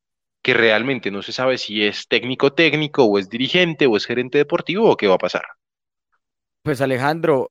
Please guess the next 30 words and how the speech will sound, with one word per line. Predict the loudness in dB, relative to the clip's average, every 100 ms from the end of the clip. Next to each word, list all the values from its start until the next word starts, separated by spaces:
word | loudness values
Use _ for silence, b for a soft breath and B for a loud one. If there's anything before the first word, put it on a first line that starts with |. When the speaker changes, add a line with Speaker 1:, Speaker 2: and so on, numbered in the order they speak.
| -6
Speaker 2:
eso | 2 2 2 0 2 2 2
es | 0 0
lo | -2
que | -2 -2 -2
nos | -4 -8 -10
hemos | -6 -2 0 2 0 -6 _ -20 -4
puesto | -4 0 -2
a |
hacer, | 2 0 0 _
de | _ -6
tratar | -2 -2 -2 -2
de, | 0 0 -2
de | -4
investigar, | -2 -2 -4 -6 0 2 2 0
de, | -4 -6
de | _ -10
inquietar | -6 -2 0 2
cuál | 4
va | 4
a |
ser | 2
el | -2
próximo | -2 -4 -4
técnico | -4 -4 -4 0 2
del | 2
Atlético | 0 -4 0 2
Bucaramanga. | 2 2 2 2 0 -2 _ _ _ _ _ _ _
Eh, | 2 4 4 4
hay | 2
varias | 4 6 6 2